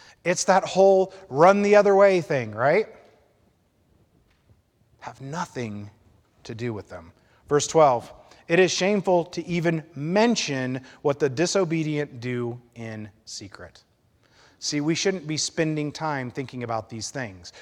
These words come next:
We shouldn't be gossiping to other people about these things. We need to put these things aside. Verse thirteen says, "But everything exposed by the light becomes visible, and everything that is illuminated becomes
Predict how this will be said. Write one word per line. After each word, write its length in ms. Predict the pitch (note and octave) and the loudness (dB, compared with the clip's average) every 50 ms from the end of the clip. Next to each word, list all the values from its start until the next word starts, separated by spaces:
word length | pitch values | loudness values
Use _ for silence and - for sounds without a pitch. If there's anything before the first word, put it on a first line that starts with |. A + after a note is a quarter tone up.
| - - - | -20 -10 -2
We 140 | D3+ D#3+ E3+ | 0 0 2
shouldn't 360 | D#3 - G3+ G3+ G#3+ G3 D#3 | 2 2 2 0 0 -2 -6
be 80 | E3+ E3+ | -6 -2
gossiping 640 | C#3 E3 D#3+ G3 F3+ - - - - F3+ E3 E3 D#3 | 4 4 4 4 4 -2 -6 -4 -4 -2 -4 -2 -6
to 140 | F3+ - | -6 -6
other 180 | D#3 D#3 D#3 D3+ | -6 -4 -4 -4
people 480 | - - F3 D#3+ - D3 C3+ B2+ C3 - | -6 -6 -12 -12 -10 -8 -8 -8 -6 -6
about 320 | C#3+ C3+ C#3+ C#3 C3+ - | -4 -2 0 -2 -2 -2
these 240 | - C#3 C3 - - | -8 -10 -10 -10 -10
things. 640 | - D#3+ C#3+ A#2+ G2 F#2 E2+ E2+ E2+ - - - _ _ _ _ _ _ _ _ _ _ _ _ _ _ _ _ _ _ _ _ - | -8 -8 -8 -10 -12 -16 -20 -20 -18 -18 -18 -18 _ _ _ _ _ _ _ _ _ _ _ _ _ _ _ _ _ _ _ _ -20
We 100 | C3 C3+ | -18 -16
need 80 | C3 | -16
to 80 | A#2+ A2+ | -16 -16
put 280 | - - D3+ D3 _ | -14 -12 -12 -12 _
these 240 | - D3+ C#3+ B2+ - | -12 -12 -10 -10 -10
things 600 | - - B2+ A#2 A2 A2 G#2+ G#2+ G#2+ G#2 - - _ _ _ _ _ _ - | -8 -8 -8 -6 -8 -10 -12 -12 -12 -14 -14 -16 _ _ _ _ _ _ -18
aside. 640 | - A#2 - - D3+ D#3+ D3 A2 D#2+ C#2 - - - _ _ _ _ _ _ - - - _ _ _ _ _ _ _ _ _ _ _ _ _ _ _ _ _ _ _ _ _ _ - | -14 -10 -8 -8 -8 -8 -10 -12 -16 -20 -20 -20 -20 _ _ _ _ _ _ -20 -20 -20 _ _ _ _ _ _ _ _ _ _ _ _ _ _ _ _ _ _ _ _ _ _ -4
Verse 180 | D3 C#3 - | -4 -2 -2
thirteen 340 | - E3+ F3 - - E3 D#3 | -2 -4 -4 -2 -4 -4 -4
says, 200 | C3+ - D#3+ C#3+ | -2 -2 -2 0
"But 200 | B2 D#3 D#3 - - | 0 -2 -2 -2 2
everything 420 | - G#3 A#3+ C4+ B3+ - A#3+ A3 | 2 4 4 4 2 2 2 2
exposed 540 | G3+ F#3 - - - - G3+ G#3 G#3 F#3 D#3+ | 2 -2 -4 -6 -2 2 2 2 2 2 2
by 100 | F#3+ F#3 | 2 2
the 80 | F3+ F3 | 2 4
light 240 | F3+ F3 F3+ F3 F3 | 4 4 2 2 -2
becomes 300 | D#3+ - E3+ E3 D3 C#3+ | -6 -4 -4 -4 -4 -2
visible, 380 | D#3+ F3+ E3+ D#3+ D#3+ E3 D#3 | -2 -2 -2 0 0 2 2
and 120 | C#3+ D3 - F3 | 2 0 0 2
everything 560 | G3+ A#3 G#3 B3 A#3+ A3 - G#3+ G3+ G3 F#3+ | 2 2 2 2 -2 -2 -2 -2 -4 -2 0
that 120 | F3 D3+ | 0 0
is 140 | C#3+ C3 B2+ | 0 -2 -4
illuminated 880 | C3+ C3+ C#3 D#3 F3 F#3+ F#3 E3 D3 C#3 B2+ A#2+ A#2 A#2 A#2 A2+ A2+ A2 _ - - _ _ _ - | -6 -6 -6 -4 -4 -2 -2 -2 -2 -2 -4 -4 -4 -6 -6 -6 -8 -12 _ -18 -20 _ _ _ -8
becomes 800 | C#3+ C#3 C#3 - - C#3 A#2 G#2 G2+ G2 G2+ A2+ A#2 - - | -8 -8 -8 -8 -8 -6 -6 -6 -8 -12 -12 -12 -12 -12 -12